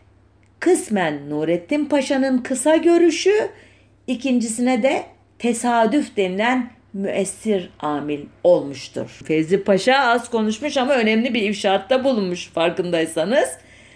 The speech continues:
Ee, yangının, e, faili en azından o günlerde, e, rejimin en önemli güvenilir adamlarından biri açısından belli imiş. Ben öyle anladım bu satırlardan. Nurettin Paşa'nın kısa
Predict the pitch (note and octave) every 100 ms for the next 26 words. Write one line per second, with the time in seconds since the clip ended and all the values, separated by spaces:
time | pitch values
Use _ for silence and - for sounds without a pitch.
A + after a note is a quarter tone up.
0 | - - _ - F3 E3+ E3+ F3 E3+ F3+
1 | F3 G3+ A3 G3 - - _ - E3+ E3
2 | D#3 - F3 D#3 F3+ F#3+ C4 C4 G3+ G#3
3 | - F3 E3+ F3 F3 F3 E3 D#3+ - G3
4 | G#3+ B3 G#3 F3 E3 D#3 D#3+ C#3+ - -
5 | - - D3 C#3+ C#3+ D3 D3+ E3 G3 A3
6 | F3+ G3+ A3 F#3 F3 G#3+ F#3+ F3 F3 G3+
7 | - E3 E3+ E3+ F3 F3+ F3+ F3 G3+ C4+
8 | F#3+ - F#3+ A3 F#4 B3+ A3 A#3+ D4 -
9 | F3+ E3 - - - _ - C3+ D#3 G3
10 | G3 F3 D#3+ D#3 E3 - E3+ F3 D#3 D3+
11 | D3+ A3 D4+ - - - - _ _ _
12 | E3 D#3 D#3+ D#3+ A3+ A3+ A3 F#3+ F3 G3
13 | C#4+ - A#3+ G#3+ B3 A#3 -